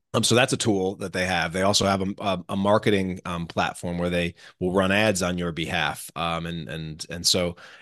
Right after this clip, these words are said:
and, and now they have the, the crowdfunding as well. So, um,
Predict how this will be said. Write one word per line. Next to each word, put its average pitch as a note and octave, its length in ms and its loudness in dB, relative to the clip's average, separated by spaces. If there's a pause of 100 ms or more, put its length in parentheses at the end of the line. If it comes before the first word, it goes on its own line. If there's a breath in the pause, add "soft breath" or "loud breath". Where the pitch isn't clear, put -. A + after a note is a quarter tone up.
and, G#2 160 -2
and G2+ 200 2
now E2 200 0
they F2+ 140 0
have E2+ 200 -2
the, D#2+ 200 -4
the F2 100 -6
crowdfunding F2+ 640 0
as D#2+ 140 -2
well. G#2 260 4
So, F#2+ 340 2 (320 loud breath)
um, F2 360 0